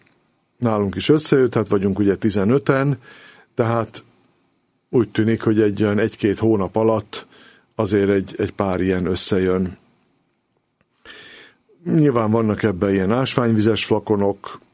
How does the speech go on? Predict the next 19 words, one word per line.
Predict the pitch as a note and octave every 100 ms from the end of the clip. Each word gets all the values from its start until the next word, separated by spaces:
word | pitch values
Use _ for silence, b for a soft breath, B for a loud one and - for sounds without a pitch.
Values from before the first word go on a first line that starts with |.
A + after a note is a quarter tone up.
| _ _ _
van | B2+ A#2 G#2+ G2 G2 - _ _ _ b b b _
ajándékba, | - A#2+ A2 G#2 A2 G2 G#2+
hát | G2+ G2
most | G2 -
itten | G#2 F#2+ - G2+ G2+ G2 B B B
kaptunk, | - - - G#2+ F#2+ - - - - A2+
kapott | A#2+ A2 A2
valaki | - G#2 F#2 G2
bort, | A2+ A#2+ A2 G#2+
azt | F#2+
lehozta, | A#2+ A2+ A2 - G#2+
az | G2+ F#2 - - A2+ -
elfogyott | - B2 A#2 A2 A2 -
a | G#2+ G2 G#2+
vasárnapi | B2 A2 A2 G2 F#2+ G#2+ -
ebédnél, | C3+ B2 A2+ F#2+ - - - - - A2+ G#2+
ugye | G#2+ G2+ G#2
ott | G#2
voltunk | - G2+ F#2+ G#2 F#2+ - -